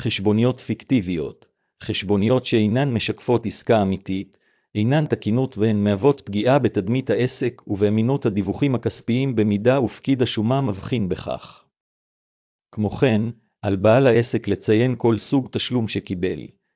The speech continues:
כמו למשל מקדמות, תשלום בכרטיסי אשראי, צ'ק חלקי צ'ק דחוי ומזומן. חשוב לדעת שיש לשמור את פנקסי החשבונות,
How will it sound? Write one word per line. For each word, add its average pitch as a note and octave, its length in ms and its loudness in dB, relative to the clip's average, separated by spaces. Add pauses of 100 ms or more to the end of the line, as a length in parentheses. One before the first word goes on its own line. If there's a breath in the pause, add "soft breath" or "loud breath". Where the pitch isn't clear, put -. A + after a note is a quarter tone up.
(160)
כמו G#2+ 200 2
למשל G2+ 360 2
מקדמות, G2+ 720 -2 (420)
תשלום C3+ 400 0
בכרטיסי A2 640 2
אשראי, F2+ 500 -2 (400)
צ'ק C#3 260 -2
חלקי B2 440 2
צ'ק C3+ 300 0
דחוי C#3 420 2
ומזומן. G2+ 600 -2 (1120)
חשוב F3 420 0
לדעת G2+ 480 4
שיש G2+ 380 0
לשמור A#2+ 380 0
את A2 160 -2
פנקסי A2 360 0
החשבונות, G2 720 -2